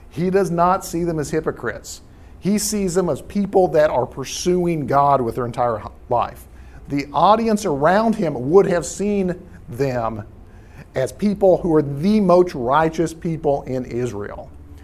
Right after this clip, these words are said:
So he is setting an incredibly high bar here. If you want to be part of my kingdom of heaven, here's the bar you gotta set.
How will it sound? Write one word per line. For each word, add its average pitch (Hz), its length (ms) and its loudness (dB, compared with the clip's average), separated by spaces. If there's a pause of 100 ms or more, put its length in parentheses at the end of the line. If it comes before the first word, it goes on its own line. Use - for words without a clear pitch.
(180)
So 156 100 -8
he 180 220 0
is - 120 0
setting 202 260 2 (100)
an 185 40 -4
incredibly 202 760 0
high 131 240 4
bar 120 320 4
here. 113 340 -6 (300)
If 139 160 -4
you 175 220 4
want 247 240 4
to - 80 -6
be 202 80 -2
part 196 320 4
of 131 100 -6
my 147 180 4
kingdom 175 340 -2
of 165 100 2
heaven, 127 480 0 (440)
here's 160 220 0
the 143 60 -8
bar 135 200 4
you 131 60 -2
gotta 113 160 -4
set. - 320 -8